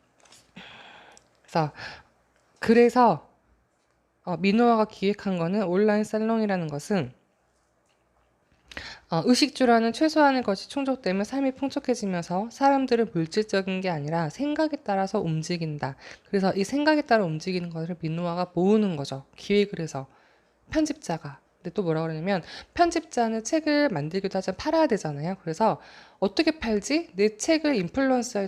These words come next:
어떻게 전달하지? 이게 아니라 본인 스스로가 인플루언서가 돼버렸습니다. 이것도 멋지죠?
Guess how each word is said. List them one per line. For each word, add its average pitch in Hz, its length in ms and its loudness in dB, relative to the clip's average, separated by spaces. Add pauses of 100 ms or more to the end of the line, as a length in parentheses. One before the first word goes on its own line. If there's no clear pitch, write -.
어떻게 269 420 -4
전달하지? 185 800 -2 (160)
이게 160 200 -8
아니라 151 400 -4 (300)
본인 185 300 0
스스로가 226 580 0
인플루언서가 196 1000 -2
돼버렸습니다. 165 920 -4
이것도 214 300 2
멋지죠? 151 580 -8